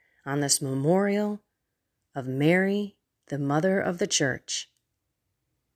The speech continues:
Let's contemplate that and pray to her. Mother Mary, we need your <laughs> intercession. I know you and Jesus are up there. I know God the Father has all of this under control,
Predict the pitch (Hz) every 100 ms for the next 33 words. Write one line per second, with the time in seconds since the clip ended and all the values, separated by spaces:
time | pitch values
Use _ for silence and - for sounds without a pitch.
0 | _ _ 160 - - 262 277 269 233 -
1 | 190 - 160 156 - 151 - 170 165 165
2 | 165 139 131 127 151 185 208 196 175 190
3 | 196 156 165 175 165 165 165 160 143 156
4 | 165 - 170 - 165 - 131 160 - 156
5 | 131 131 _ _ _ _ _ _ _ _
6 | 160 151 151 165 196 196 196 196 185 180
7 | 180 185 175 151 147 175 170 - 185 180
8 | 185 - - - - 123 131 165 175 190
9 | 190 - 175 175 175 175 - - 147 -
10 | - 165 156 165 180 185 170 151 139 -
11 | 190 196 233 240 214 240 240 226 214 226
12 | 226 226 - 208 202 208 202